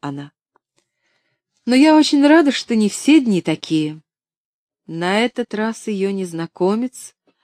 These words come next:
даже не прибег к своему сложному восклицанию и спокойно прошествовал мимо. Поллианна не сомневалась, что он так повёл себя просто потому, что не расслышал её слов.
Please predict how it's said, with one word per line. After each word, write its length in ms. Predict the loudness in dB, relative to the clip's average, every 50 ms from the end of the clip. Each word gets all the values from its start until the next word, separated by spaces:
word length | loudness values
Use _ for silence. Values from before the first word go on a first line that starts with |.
| _ _ _
даже 420 | -16 -6 -4 -4 -4 -4 -4 -6 -8
не 120 | -8 -10
прибег 460 | _ -8 -8 -6 -4 -4 -6 -6 _
к 20 | -16
своему 400 | -12 -6 -6 -4 -4 -4 -8 -10
сложному 520 | -8 -6 -4 -4 -4 -4 -6 -8 -8 -8
восклицанию 1000 | -8 -10 -12 _ -10 -10 -10 _ -10 -8 -6 -4 -4 -4 -6 -8 -8 -10 -12 -14 _ _ _ _ _ _ _ _ _ _ _ _ _ _
и 80 | -18 -18
спокойно 680 | -18 -12 _ -10 -10 -8 _ -4 -2 -2 -2 -4 -6
прошествовал 800 | -6 -8 -8 -8 -8 -8 -8 -8 -10 -10 _ _ -8 -8 -6 -6
мимо. 480 | -6 -6 -6 -8 -8 -10 -12 -14 -20 _ _ _ _ _ _ _ _ _ _ _ _ _ _ _ _ _ _ _ _ _ _ _ _ _ _ _ _ _ _ _ _
Поллианна 500 | _ -2 0 0 2 0 0 0 0 -2
не 160 | -2 -2 -4
сомневалась, 720 | -4 -4 -4 -4 -2 -4 -2 -2 -2 -2 -2 -4 -4 -8 -10
что 320 | -14 -12 _ -8 -6 -6
он 240 | -6 -6 -8 -10 -10
так 280 | _ -10 -10 -10 -10
повёл 360 | _ -10 -8 -8 -8 -8 -10 -12
себя 320 | -14 -20 -14 -12 -12 -12
просто 420 | _ -12 -12 -12 -12 -14 _ -20
потому, 500 | _ -20 -16 _ -10 -10 -8 -8 -10 -12
что 320 | -12 -16 -18 -20 _ -14 -12
не 140 | -10 -10 -10
расслышал 640 | -12 -12 -14 -16 -14 -12 -10 -10 -10 -10 -10 -8
её 240 | -8 -8 -8 -8 -10
слов. 640 | -10 -12 -12 -10 -8 -8 -8 -10 _ _ _ _ _